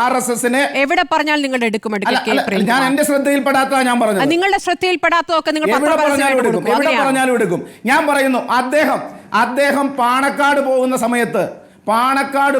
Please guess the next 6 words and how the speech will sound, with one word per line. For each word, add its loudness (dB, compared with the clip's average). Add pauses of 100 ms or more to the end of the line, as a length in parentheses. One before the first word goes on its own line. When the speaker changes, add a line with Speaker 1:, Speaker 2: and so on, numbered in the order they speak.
Speaker 1:
പോകുന്നതിന് 0
മുമ്പ് 0 (480)
അദ്ദേഹം 0 (100)
പറഞ്ഞിട്ടില്ല, 0 (680)
സന്ദീപ് 2
വാര്യർ 0